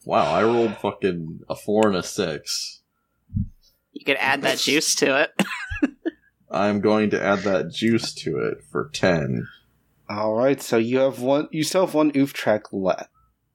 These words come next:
Speaker 3: Because you weren't filled up all the way. You were at, you were one away from six, right? All right.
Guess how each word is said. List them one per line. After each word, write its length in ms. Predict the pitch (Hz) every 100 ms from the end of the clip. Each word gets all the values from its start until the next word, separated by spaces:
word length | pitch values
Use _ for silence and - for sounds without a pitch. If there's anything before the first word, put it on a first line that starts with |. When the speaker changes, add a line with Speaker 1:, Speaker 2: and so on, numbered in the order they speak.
| _ _ _ _ _ _ _ _ _ _ _ - - 123 _ _ _ _ _ _
Speaker 3:
Because 240 | - 123 117
you 80 | 143
weren't 180 | 180
filled 240 | 185 196 143
up 140 | 123
all 80 | 101
the 80 | 87
way. 100 | 92
You 120 | 110
were 120 | 113
at, 260 | 110 104 - _ _ _ _ _ _ _ _ _ 120 113 - _ _ _ _ _ _
you 140 | 147
were 100 | 151
one 160 | 143 143
away 220 | 127 110
from 180 | - -
six, 340 | - - -
right? 260 | 127 175 - _ _ _ _ _ _ _ _ _ _ _ _ _ _ _ _ _ _ _
All 120 | 113 87
right. 280 | 60 -